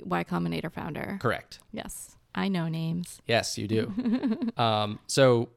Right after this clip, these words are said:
Speaker 2: Paul Graham, yes, they're, so they're very prestigious investors.
Speaker 1: Mm-hmm.
Speaker 2: Uh, Y Combinator is the most prestigious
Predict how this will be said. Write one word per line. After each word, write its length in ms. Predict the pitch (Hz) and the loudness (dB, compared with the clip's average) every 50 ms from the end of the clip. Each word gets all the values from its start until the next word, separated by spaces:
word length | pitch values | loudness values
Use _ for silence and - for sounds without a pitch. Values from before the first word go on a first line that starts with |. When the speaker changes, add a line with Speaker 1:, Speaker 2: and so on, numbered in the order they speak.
| _ _ _ _ _ - | _ _ _ _ _ 2
Speaker 2:
Paul 200 | - 131 139 139 | 6 6 8 8
Graham, 340 | 131 139 127 127 127 127 131 | 8 6 4 4 4 2 0
yes, 240 | 127 120 107 - - 120 _ - | 0 -2 -2 -2 -4 -12 _ -10
they're, 240 | 131 127 113 113 - | -4 -2 -2 -2 0
so 140 | - 127 120 | 0 2 4
they're 140 | 120 113 104 | 4 4 4
very 240 | 131 139 147 147 | 4 4 4 4
prestigious 680 | 135 - 139 131 - 135 123 117 123 113 - - - - - | 4 2 -2 0 0 0 0 2 0 0 0 -2 -6 -6 -4
investors. 800 | 135 117 113 139 156 151 - - 151 147 143 135 127 - 190 185 | -4 0 4 4 4 4 4 4 4 4 4 4 2 0 -2 0
Speaker 1:
Mm-hmm. 100 | 180 120 | 0 2
Speaker 2:
Uh, 260 | 113 110 104 104 107 | 2 4 2 2 0
Y 180 | 117 113 107 107 | 0 0 -2 0
Combinator 760 | - 120 117 117 120 120 117 113 110 113 110 107 104 104 - _ _ _ _ _ _ _ - | 2 2 4 4 4 4 4 4 4 4 2 2 0 -2 -6 _ _ _ _ _ _ _ -6
is 440 | - 117 110 107 104 101 98 - - _ _ _ _ _ _ _ _ - | -4 -2 -2 0 -2 -2 -4 -6 -6 _ _ _ _ _ _ _ _ -6
the 160 | - 117 117 | -2 -2 0
most 340 | 110 110 117 120 - - - | 4 4 4 2 2 -2 -4
prestigious 720 | - 117 - - 120 113 104 113 107 - - - - - | -4 -4 -2 0 -2 -2 0 0 -2 -2 -2 -4 -4 -6